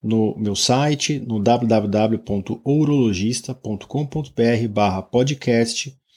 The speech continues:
barra episódio trinta e seis. A gente sempre tá aberto a perguntas, é um prazer responder, é por isso que a gente tá aqui. Se possível, mais uma vez eu peço,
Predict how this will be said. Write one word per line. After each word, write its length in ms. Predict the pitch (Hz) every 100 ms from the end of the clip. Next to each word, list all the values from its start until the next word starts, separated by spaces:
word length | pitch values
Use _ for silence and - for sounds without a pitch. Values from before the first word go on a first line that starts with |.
| _ _ -
barra 420 | 104 113 120 123 123
episódio 460 | 117 113 110 110
trinta 320 | 110 113 113 110
e 40 |
seis. 540 | - 95 92 92 - - _ _ _ -
A 80 | 92
gente 160 | 104
sempre 260 | - 131 131
tá 80 | 127
aberto 320 | 113 113 -
a 40 |
perguntas, 800 | - 92 101 143 160 160 151 - -
é 80 |
um 80 | 113
prazer 340 | 113 101 107 107
responder, 600 | 98 - 98 92 110 127
é 60 |
por 120 | 120 117
isso 100 | 113
que 60 |
a 40 | 101
gente 180 | 98
tá 80 | 101
aqui. 420 | 92 - 120 131 - - - - -
Se 160 | - 123
possível, 480 | 135 120 - 120 117
mais 220 | 123 120
uma 100 | 120
vez 140 | 113
eu 80 | 113
peço, 480 | 113 107 98 -